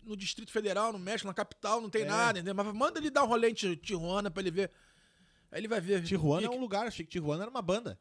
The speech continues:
Speaker 1: Não, Tijuana é um, é um lugar <laughs> da pesada, muito.
Speaker 2: Não tem uma banda chamada Tijuana?
Speaker 1: Tem,
Speaker 2: né?
Speaker 1: tem.
Speaker 2: Tem uma banda, né?
Speaker 1: Justamente por isso, né, cara? É porque
Speaker 2: Não foi o que fez a música do Tropa de Elite,
Speaker 1: É,
Speaker 2: né? É isso
Speaker 1: isso
Speaker 2: aí,
Speaker 1: aí,
Speaker 2: né?
Speaker 1: é verdade,
Speaker 2: A
Speaker 1: essa
Speaker 2: banda
Speaker 1: banda.
Speaker 2: antiga. Cara, tem uma, só uma, uma galera aqui, ó. É,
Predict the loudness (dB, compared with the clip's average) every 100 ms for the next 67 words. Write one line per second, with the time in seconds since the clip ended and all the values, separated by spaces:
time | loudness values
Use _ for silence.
0 | _ -12 -10 -10 -10 -10 -10 -10 -8 -6
1 | -4 -4 -6 -4 -6 -8 -18 -16 -16 -10
2 | -8 0 0 2 0 0 -2 -6 -10 -12
3 | -6 -6 -6 -10 -20 _ -12 -8 -2 0
4 | 2 0 -2 -4 -6 -2 -2 -2 -8 -2
5 | 0 0 -2 -2 -2 -2 -4 -2 -2 0
6 | 0 0 0 -2 2 4 4 0 -2 -2
7 | -2 -8 -8 -10 -12 -14 -10 -6 0 2
8 | 4 4 4 4 2 2 2 4 2 2
9 | -2 0 0 2 2 2 -2 -4 -4 -2
10 | 0 0 0 -2 -4 -4 -4 2 4 4
11 | 4 2 2 -4 _ -20 2 4 6 6
12 | 6 6 4 2 2 4 6 8 6 4
13 | 4 6 6 0 -6 0 4 4 4 2
14 | 0